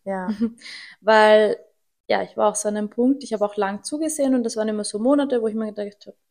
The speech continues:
Speaker 2: „Ja, schaut eh gut aus. Ja, ja.“ Dann gab's wieder Momente so, „Nein, schaut eigentlich nicht mehr gut aus. <laughs> Schaut auch nicht mehr gesund aus.“ <laughs> Und das war das so mein Punkt.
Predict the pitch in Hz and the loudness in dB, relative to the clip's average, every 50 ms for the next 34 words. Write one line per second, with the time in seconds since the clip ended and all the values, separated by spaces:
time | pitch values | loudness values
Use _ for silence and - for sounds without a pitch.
0 | _ _ _ _ _ _ _ _ _ - 170 156 170 175 180 175 - - 190 - | _ _ _ _ _ _ _ _ _ -10 -8 -8 -6 -8 -8 -6 -6 -8 -6 -8
1 | - - - - - - - - - 151 - - - - - _ _ _ - 170 | -10 -10 -10 -10 -8 -4 -2 -2 -2 -2 -4 -6 -10 -14 -16 _ _ _ -6 -2
2 | 160 160 160 - - _ _ _ _ _ _ 185 180 175 165 170 - _ _ _ | -2 -2 -2 -4 -6 _ _ _ _ _ _ -6 -6 -6 -6 -10 -16 _ _ _
3 | _ _ - 190 - 190 185 - 214 190 196 190 190 190 190 190 185 190 - - | _ _ -6 -2 -2 0 0 2 2 2 2 2 2 0 0 -2 -2 -4 -4 -4
4 | 190 180 - - - 190 190 190 190 190 190 185 185 - 185 190 190 196 190 - | -4 -4 -6 -6 -8 -6 -6 -4 -4 -4 -4 -6 -8 -8 -6 -6 -6 -6 -4 -4
5 | 226 233 226 - 196 185 - 180 185 214 233 240 - - - 233 - - _ - | -4 -4 -4 -6 -10 -10 -8 -4 -2 0 2 2 2 0 -2 -8 -12 -12 _ -18
6 | - - - - - _ _ - - 196 - 190 - - 240 240 240 - 233 220 | -18 -16 -16 -18 -20 _ _ -8 -4 -2 -2 0 2 2 2 2 2 0 -2 0
7 | 226 208 - - 302 320 269 - 165 185 254 - - - - 226 - - 247 233 | 0 -2 0 0 0 2 2 2 0 0 0 -2 -4 -4 -4 -4 -4 -4 -2 2
8 | 226 226 220 - 196 208 208 - 214 208 202 196 196 - 254 254 262 - | 2 2 2 0 -2 -4 -4 -4 -4 -4 -4 -4 -2 0 0 0 0 -2